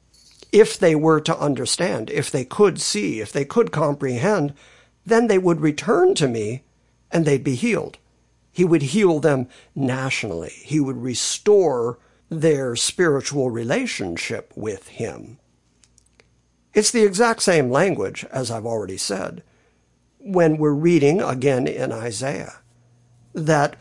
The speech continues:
with his stripes we are healed. That prophecy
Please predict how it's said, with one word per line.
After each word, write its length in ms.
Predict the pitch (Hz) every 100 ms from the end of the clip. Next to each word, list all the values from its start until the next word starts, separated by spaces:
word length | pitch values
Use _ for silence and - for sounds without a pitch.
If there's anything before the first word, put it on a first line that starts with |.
| - -
with 260 | 175 175
his 300 | 131 156 139
stripes 720 | - - 160 156 131 - - -
we 240 | 147 147
are 200 | 110 95
healed. 600 | 92 233 226 - - - - _ _ _ _ - _ _ _ - -
That 360 | 160 165 190 -
prophecy 680 | - 160 226 139 - 101